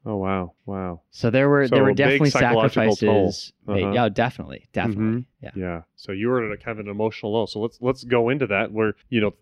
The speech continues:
Speaker 1: the theme of the podcast is from poop to gold,
Speaker 2: Mm-hmm.
Speaker 1: finding those crappy situations that you're able to turn into something positive. Is that kind of,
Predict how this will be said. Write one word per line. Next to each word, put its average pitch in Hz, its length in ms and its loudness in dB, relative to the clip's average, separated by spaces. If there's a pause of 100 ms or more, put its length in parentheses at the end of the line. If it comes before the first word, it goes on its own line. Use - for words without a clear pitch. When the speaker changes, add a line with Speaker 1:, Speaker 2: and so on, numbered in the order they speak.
Speaker 1:
the 113 140 -4
theme 127 220 2
of 113 40 -2
the 110 60 0
podcast 123 640 -2
is 104 80 -10
from 104 160 -8
poop - 220 -8
to 104 80 -8
gold, 117 340 2
Speaker 2:
Mm-hmm. 123 80 -14
Speaker 1:
finding 113 360 0
those 104 520 2 (120)
crappy 123 300 -2
situations 120 960 -4
that 110 120 -8
you're 104 160 -8
able 104 140 -8
to - 80 -20
turn 123 200 -10
into 104 140 -12
something 104 400 -12
positive. 117 540 -4 (140)
Is 90 180 -8
that 110 340 -2
kind 127 280 -2
of, 117 180 0